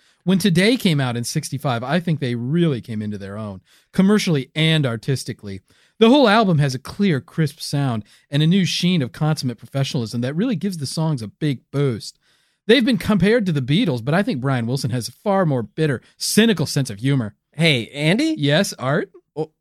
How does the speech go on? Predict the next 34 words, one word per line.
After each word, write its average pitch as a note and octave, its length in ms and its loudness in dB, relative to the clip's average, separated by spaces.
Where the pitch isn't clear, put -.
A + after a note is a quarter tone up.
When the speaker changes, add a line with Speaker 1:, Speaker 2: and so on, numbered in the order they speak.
Speaker 2:
wh-, D#3+ 220 -4
why, A3+ 300 2
why A#3 240 2
are E4+ 80 2
there D#4 100 0
copies B3 380 -2
of C#3 100 0
Playgirl D3+ 500 0
all G#2+ 200 -2
over G2+ 140 -2
the F#2+ 80 -6
place? - 580 -6
Do, D3 120 -2
do C3 80 -2
you, G3+ 120 0
do C#3 160 -4
you F#3 60 4
have B3+ 100 2
a A#3 40 0
dog? E3 540 2
A C3 60 -8
little C3+ 200 0
chow B2 540 0
or C3+ 140 4
something? D3 480 0
Speaker 1:
No, A#3+ 300 4
Art. A#3+ 260 2
Speaker 2:
Is A#2+ 140 -4
that C4+ 140 4
a G4 100 4
raincoat? G#3+ 600 2
Speaker 1:
Yes, C4+ 600 2
it A3+ 160 4
is. D#4 540 0